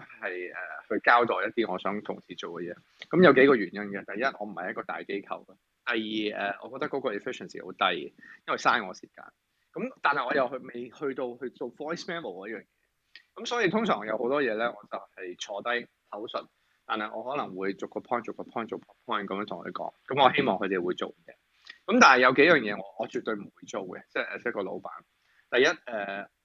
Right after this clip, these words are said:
我唔會 micromanage，即係我唔會下下嘢都要跟，即係佢一定要用我嘅方法做，因為我覺得嗰樣嘢呢，其實係好，好，我自己好反感啦。噉我絕對係唔想我同事係有個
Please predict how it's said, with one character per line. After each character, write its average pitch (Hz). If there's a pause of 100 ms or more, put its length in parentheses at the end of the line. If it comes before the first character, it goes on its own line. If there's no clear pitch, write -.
(140)
我 -
唔 131
會 117
micromanage， 127 (720)
即 -
係 196
我 170
唔 110
會 127
下 131
下 135
嘢 127
都 165
要 131
跟， 139 (140)
即 190
係 -
佢 143
一 165
定 143
要 107
用 104
我 98
嘅 -
方 113
法 95
做， 101
因 180
為 208
我 120
覺 143
得 160
嗰 131
樣 117
嘢 90
呢， 104
其 -
實 90
係 101
好， 98 (1080)
好， 190 (320)
我 139
自 147
己 147
好 147
反 113
感 95
啦。 98
噉 165
我 135
絕 135
對 120
係 110
唔 95
想 101 (340)
我 107
同 - (100)
事 -
係 92
有 92
個 98